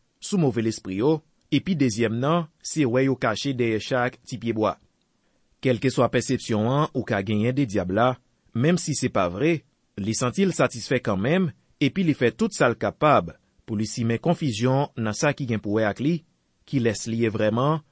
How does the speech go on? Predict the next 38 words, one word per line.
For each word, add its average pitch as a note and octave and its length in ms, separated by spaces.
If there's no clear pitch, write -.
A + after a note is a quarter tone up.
e D#3 80
ki E3+ 220
sa C#3+ 320
ki - 100
se B2+ 240
objektif G#2+ 460
li A#2 100
yo. A2+ 140
Se F#3 200
yon G#3+ 120
sèl A3 160
fason F3 300
nou C3+ 100
ka B2+ 140
konnen A#2+ 260
verite G#2+ 380
sou G#2+ 160
Satan, B2 400
se C3 180
lè C3 160
nou B2+ 140
prete B2 340
atansyon C3 560
ak A2+ 320
sa D#3+ 220
Bib A#2 180
la A2+ 220
anseye G#2+ 340
nou A#2+ 180
sou A2+ 140
li. F#2+ 140
Jezi G#2 420
te A#2 140
di C#3 180
Jwif B2+ 300
relijye B2 400
yo G2 120
konsa, A2 500